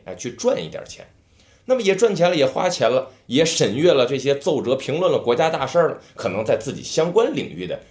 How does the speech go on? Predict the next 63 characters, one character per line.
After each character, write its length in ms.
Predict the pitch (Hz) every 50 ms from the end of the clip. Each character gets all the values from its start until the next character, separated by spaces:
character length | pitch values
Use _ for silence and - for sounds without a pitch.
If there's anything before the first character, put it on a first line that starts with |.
| _ _ -
这 100 | 107 -
个 120 | - 85
B 180 | - - 123 104
B 100 | 104 95
S 280 | 101 131 156 - 170
啊、 80 | 156 151
论 200 | 151 160 147 113
坛 160 | 90 95 110
啊 100 | 151 180
这 100 | 180 175
些 140 | 131 143 139
空 200 | 143 - 120 113
间 180 | 117 113 104
里 100 | 85 65
面， 180 | - 69 67 - - _ _ -
又 140 | - 120 104
要 140 | 76 71 -
发 240 | - - 107 95 92
表 160 | 90 - -
一 60 | -
些 160 | - - 90
自 220 | 85 - - 160 135
己 140 | - 107 -
的 100 | - -
看 240 | - - - 98 85
法 220 | - - - - _ _ _
和 140 | - - 87
观 240 | - - 87 85 78
点。 140 | 73 - - _ _ - - _ _ - _ _ _ _ _ _ _ _
你 140 | - 185 208
看 100 | 220 214
他 60 | 214 220
这 80 | 214 214
一 120 | 185 160
天， 360 | 139 - 175 180 180 175 175 - - _ _ _ _ _ _ _ _ _ _ _ -
其 160 | - - 202
实 100 | 208 208
说 240 | 208 208 185 196 196
起 100 | - 107
来 100 | 76 67
还 180 | - - - 151
是 140 | - 147 139
非 300 | - - - 202 233 247
常 220 | - 127 - -
充 180 | - - 98 87
实、 140 | - 87 87
非 300 | - - - 220 254 262
常 200 | - - 76 76
忙 140 | 71 - -
的， 80 | - - - _ _ _ -
但 140 | 139 -
是 100 | - -
外 220 | 101 - 156 113 85
人 120 | - - - _ _ _ _ _ _
可 140 | - -
能 100 | - 69
就 180 | 76 85 - - -
非 240 | - - - 135 143
常 200 | 139 - - -
的 60 | -
不 120 | - - -
理 80 | -
解。 180 | - - -